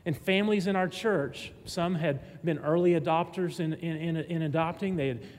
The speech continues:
they had already adopted, but, but families in our church continued to adopt. In fact, some of our, our preschool and elementary environments across our campuses, they look like a United Nations meeting,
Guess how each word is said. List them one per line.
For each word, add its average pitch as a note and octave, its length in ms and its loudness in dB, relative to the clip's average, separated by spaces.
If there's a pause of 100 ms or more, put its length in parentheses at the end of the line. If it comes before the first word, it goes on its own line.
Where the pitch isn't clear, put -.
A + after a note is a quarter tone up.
they D3 60 0
had C3+ 120 -2
already E3+ 520 2
adopted, F3 520 2
but, D3+ 160 2 (260)
but - 140 -4
families A#3+ 540 0
in A#3 80 0
our G#3+ 100 2
church F3+ 540 0
continued A3 760 -2
to A3 160 2
adopt. G3 560 -2 (220)
In F#3 100 2
fact, F3+ 240 4
some G3+ 220 4
of F3 100 4
our, D#3+ 260 6 (200)
our D3+ 100 6
preschool F#3+ 560 4
and E3+ 80 6
elementary F3 540 4
environments C#3 540 2
across E3+ 360 -2
our D#3+ 100 0
campuses, D#3 600 -2 (260)
they G#3 140 12
look G#3 180 8
like E3+ 160 8
a F#3 60 2
United E3+ 420 6
Nations E3 480 2
meeting, B2 340 0